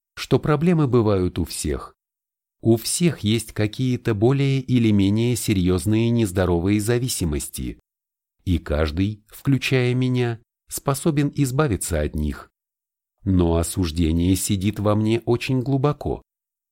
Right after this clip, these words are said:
Чувство вины и желание судить, похоже, встроены в нас за многие века насаждения неправильно толкуемой морали. Поэтому,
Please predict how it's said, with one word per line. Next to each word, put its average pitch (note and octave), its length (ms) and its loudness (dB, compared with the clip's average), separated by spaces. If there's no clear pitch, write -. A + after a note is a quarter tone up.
Чувство F#2 480 0
вины F2+ 340 2
и G#2 200 0
желание G2 580 0
судить, F#2+ 520 -6
похоже, B2+ 440 -2
встроены G2+ 640 0
в F#2 100 -2
нас B2+ 200 0
за A2+ 180 0
многие A2 520 0
века G2 340 0
насаждения A#2+ 840 0
неправильно G#2 720 2
толкуемой A#2+ 720 2
морали. B2 580 -2
Поэтому, F2 800 0